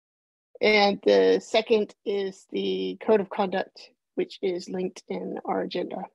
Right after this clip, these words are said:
So for our agenda today, we have our standard announcement.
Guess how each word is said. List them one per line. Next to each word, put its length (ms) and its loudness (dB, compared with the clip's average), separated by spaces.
So 380 8
for 180 4
our 280 6
agenda 440 -2
today, 320 2
we 160 -4
have 260 -4
our 500 -4
standard 460 2
announcement. 800 -4